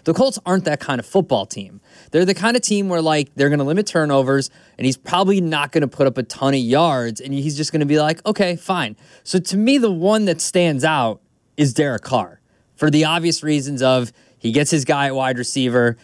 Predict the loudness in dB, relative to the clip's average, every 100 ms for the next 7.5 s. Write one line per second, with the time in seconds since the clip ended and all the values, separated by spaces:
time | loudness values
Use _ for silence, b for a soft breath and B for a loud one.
0 | b -10 -4 0 2 0 0 -4 -2 2
1 | 2 0 0 0 2 2 2 0 -2 -6
2 | b b -4 0 2 0 -2 -4 -2 0
3 | 0 0 -2 -6 -6 -8 -2 -2 -2 -6
4 | -8 -8 0 2 2 0 b b -6 0
5 | 0 2 0 -2 -6 -4 -2 -2 -2 0
6 | 0 -2 0 -2 -2 -2 -2 -2 -6 -10
7 | -4 -2 -4 -8